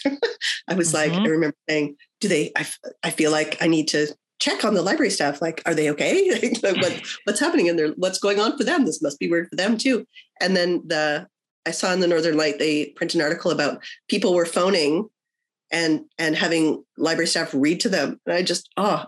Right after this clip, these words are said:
Speaker 1: I just wanted to cry,
Speaker 2: Mm-hmm.
Speaker 1: like, to see the lengths that the library staff went to, to help people stay connected.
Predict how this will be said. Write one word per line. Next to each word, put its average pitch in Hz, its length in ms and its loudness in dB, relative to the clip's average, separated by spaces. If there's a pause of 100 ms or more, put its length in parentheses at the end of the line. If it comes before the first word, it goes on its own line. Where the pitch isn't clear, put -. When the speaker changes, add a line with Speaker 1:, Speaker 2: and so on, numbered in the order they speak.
(120)
Speaker 1:
I 165 60 -2
just - 140 -2
wanted 180 140 2
to - 120 -4
cry, 185 320 2
Speaker 2:
Mm-hmm. 151 100 2
Speaker 1:
like, 165 200 0
to 190 120 2
see 180 460 0 (640)
the 180 140 2
lengths 202 560 2
that 165 160 -2
the 175 80 2
library 156 300 2
staff 156 280 -2
went 156 160 0
to, 226 280 0
to - 180 0
help 147 240 -2
people 214 600 -2
stay - 200 -4
connected. 262 480 0